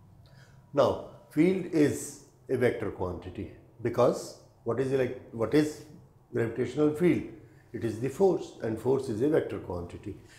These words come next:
So electric, we can say gravitational field is a vector quantity.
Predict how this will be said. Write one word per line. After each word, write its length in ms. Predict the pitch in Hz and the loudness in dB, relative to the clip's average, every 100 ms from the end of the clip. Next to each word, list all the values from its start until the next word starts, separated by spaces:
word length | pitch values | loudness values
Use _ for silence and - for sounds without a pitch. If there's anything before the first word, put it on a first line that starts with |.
| - | -20
So 340 | - - 156 180 | -18 2 4 4
electric, 560 | 127 120 - 143 - - - - - - - - _ _ - - - 120 | 2 2 0 -4 -6 -16 -18 -20 -20 -20 -20 -20 _ _ -20 -20 -16 -4
we 140 | 117 | -2
can 280 | 123 117 107 | 0 0 -2
say 360 | - 135 165 - - - 113 | 0 2 2 0 -8 -12 -2
gravitational 720 | 117 117 113 117 - 135 127 | 2 2 0 -4 -2 -2 -2
field 540 | - 135 107 117 139 - - | -2 -2 0 -2 -6 -12 -8
is 540 | 123 131 139 - - - | 0 2 2 -6 -12 -10
a 320 | 123 113 127 180 - - - - - - - | -2 0 0 -2 -12 -18 -20 -20 -20 -20 -12
vector 520 | 117 127 123 - 98 - - - - - - - - - - - - - - - - - - - - - - | 0 0 0 -6 -8 -8 -14 -20 -20 -20 -20 -20 -20 -20 -20 -20 -20 -20 -20 -20 -20 -20 -20 -20 -20 -20 -10
quantity. 680 | 117 110 107 113 143 170 | -4 -2 -2 -4 -4 -4